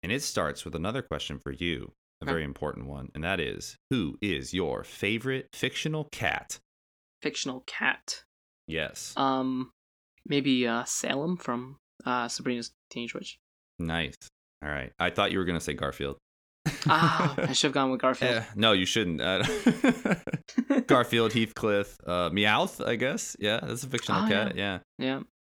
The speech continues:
Speaker 2: See, I wasn't even thinking about video games. I was thinking about, like,
Speaker 1: <laughs>
Speaker 2: T V and movies. I was like, Kiki's, like, Gigi from Kiki's,
Speaker 1: Yeah,
Speaker 2: um,
Speaker 1: Gigi from Kiki's. That's my, I think that's my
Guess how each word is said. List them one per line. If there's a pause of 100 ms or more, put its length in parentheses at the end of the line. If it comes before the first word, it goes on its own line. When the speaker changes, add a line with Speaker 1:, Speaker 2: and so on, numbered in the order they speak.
Speaker 2:
See,
I
wasn't
even
thinking
about
video
games.
I
was
thinking
about,
like,
Speaker 1:
<laughs>
Speaker 2:
T
V
and
movies.
I
was
like, (460)
Kiki's,
like,
Gigi
from
Kiki's,
Speaker 1:
Yeah, (180)
Speaker 2:
um,
Speaker 1:
Gigi
from
Kiki's.
That's
my,
I
think
that's
my